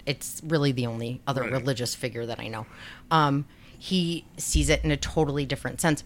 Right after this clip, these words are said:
Speaker 2: Yeah.
Speaker 1: But he also took it in the literal sense that the, the chariots of fire were going
Speaker 2: Right.
Speaker 1: to come attack them. And that's how he saw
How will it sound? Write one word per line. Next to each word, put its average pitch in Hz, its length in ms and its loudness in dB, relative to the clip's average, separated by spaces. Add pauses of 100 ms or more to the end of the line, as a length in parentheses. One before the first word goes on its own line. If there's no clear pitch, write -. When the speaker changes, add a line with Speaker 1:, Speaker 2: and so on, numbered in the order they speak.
Speaker 2:
Yeah. 214 80 -4
Speaker 1:
But 214 380 6 (420)
he - 320 2
also 208 360 6
took 185 240 2
it 185 160 4
in 175 100 4
the 160 80 2
literal 196 460 4
sense 131 560 0
that 139 540 4 (540)
the, 156 520 2 (600)
the 170 100 2
chariots - 880 0 (140)
of 156 120 0
fire 160 420 8
were 151 160 0
going 170 280 4
Speaker 2:
Right. 151 40 -2
Speaker 1:
to 170 80 2
come 151 160 2
attack 139 340 6
them. 104 200 -6
And 147 160 2
that's 147 360 2 (200)
how 165 220 6
he 147 180 -2
saw 127 420 4